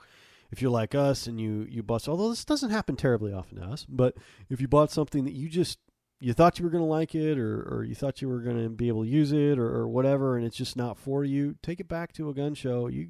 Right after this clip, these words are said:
you get your, you, at least some money, uh, back out of it. Now, uh, in, in experience tells me just both by going and, and by seeing some of the, the things that go on at a gun show,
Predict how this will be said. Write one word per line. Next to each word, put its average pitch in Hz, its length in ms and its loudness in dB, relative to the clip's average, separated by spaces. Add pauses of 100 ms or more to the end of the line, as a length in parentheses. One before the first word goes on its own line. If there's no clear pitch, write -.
you 143 160 -2
get 151 360 0
your, 127 360 -6
you, 139 140 -2
at 151 160 -2
least 208 260 4
some 220 300 4
money, 160 400 0 (500)
uh, 131 240 2
back 143 300 0
out 156 160 2
of 127 80 0
it. 110 80 -6
Now, 127 400 -2
uh, 95 140 -14 (120)
in, 139 440 -6 (100)
in 131 480 -6
experience 202 920 2 (140)
tells 165 300 0
me 156 120 0
just 143 300 -4
both 139 320 2
by 127 160 2
going 139 480 0
and, 117 220 -4
and 117 480 -6
by 117 180 -4
seeing 131 300 -6
some 123 200 -6
of 117 60 -4
the, 110 220 -4
the 110 100 -8
things 120 280 -8
that 113 100 -12
go 110 100 -4
on 139 240 0
at 143 80 0
a - 20 -4
gun 135 200 -4
show, 123 340 -2